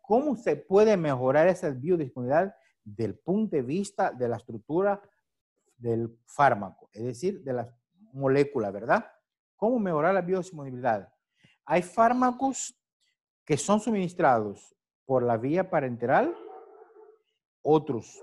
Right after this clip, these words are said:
de manera, eh, por la piel cutánea, vía tópica,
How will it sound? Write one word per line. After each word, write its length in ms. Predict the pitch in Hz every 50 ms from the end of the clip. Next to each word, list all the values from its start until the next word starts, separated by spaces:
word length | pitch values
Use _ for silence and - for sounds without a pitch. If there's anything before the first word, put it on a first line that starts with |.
| - -
de 60 | -
manera, 640 | 113 120 120 123 127 127 131 135 127 117 110 - - _ _ - - - _ _ _ - - _ _ _ _ _ -
eh, 300 | 117 117 113 113 110 95 - _
por 140 | 110 107
la 180 | 110 107 101 -
piel 400 | - 123 131 160 196 240 226 220 _ _
cutánea, 460 | _ _ - 131 143 165 185 202 170
vía 240 | 131 139 139 131 139
tópica, 420 | 156 165 165 185 175 175 196 196